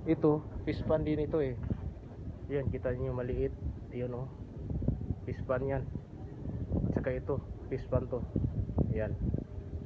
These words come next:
Ay, iwan ko matawag, ah. Hindi yata matawag na fish pan. Kasi, yung fish pan, ano yun, eh, naka-black-black, eh.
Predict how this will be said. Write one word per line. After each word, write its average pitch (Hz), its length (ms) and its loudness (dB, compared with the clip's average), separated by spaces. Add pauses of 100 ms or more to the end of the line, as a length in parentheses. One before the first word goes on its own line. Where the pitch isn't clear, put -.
(880)
Ay, 139 320 -2
iwan 185 160 0
ko 196 160 -2
matawag, 160 440 2
ah. 143 40 0 (160)
Hindi 151 320 2
yata 147 320 8
matawag 135 400 6
na 117 160 0
fish 120 240 0
pan. 131 240 6 (480)
Kasi, 143 400 4 (1400)
yung 160 240 -2
fish 147 240 -4
pan, 110 240 0 (160)
ano 151 160 -4
yun, 156 240 -2
eh, 123 100 -4 (460)
naka-black-black, 135 800 2
eh. 113 160 -8